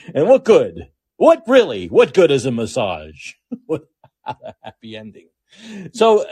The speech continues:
seriously, I don't know. I don't know. I guess I'm just trying to get to a baser level <laughs> to try to make these people understand what I'm trying to say.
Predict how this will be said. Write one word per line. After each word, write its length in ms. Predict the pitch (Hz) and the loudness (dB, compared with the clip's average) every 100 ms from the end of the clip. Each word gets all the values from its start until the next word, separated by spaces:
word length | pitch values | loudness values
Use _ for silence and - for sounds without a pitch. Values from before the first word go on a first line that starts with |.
| 185 | -12
seriously, 480 | - 415 381 - 143 | -4 0 0 0 0
I 120 | 147 | 2
don't 220 | 170 202 | 2 0
know. 440 | 165 147 98 85 - | 2 0 0 -6 -12
I 100 | 110 | -10
don't 180 | 107 82 | -10 -12
know. 200 | 78 87 | -16 -14
I 40 | 117 | -6
guess 180 | 185 | -4
I'm 100 | 170 | -4
just 140 | 127 131 | -8 -8
trying 260 | 143 110 | -6 -6
to 80 | - | -6
get 180 | 117 110 | -8 -8
to 160 | 117 98 | -8 -10
a 60 | |
baser 480 | 101 113 110 110 107 | -8 -6 -6 -6 -8
level 500 | 101 110 104 92 - - | -6 -8 -6 -8 -10 -6
<laughs> 60 | |
to 100 | 170 | -6
try 240 | - 139 117 | -4 -4 -6
to 100 | 135 | -6
make 220 | 127 123 | -10 -8
these 140 | 131 | -12
people 420 | - 123 110 101 _ - - | -10 -10 -10 -12 _ -20 -8
understand 680 | 123 131 131 - 135 139 117 | -4 -2 -4 -2 -2 0 0
what 140 | 113 | 0
I'm 120 | 113 | -2
trying 340 | 107 120 110 104 | -2 -2 -2 -4
to 100 | 110 | -8
say. 440 | - 131 110 82 | -4 -2 -2 -6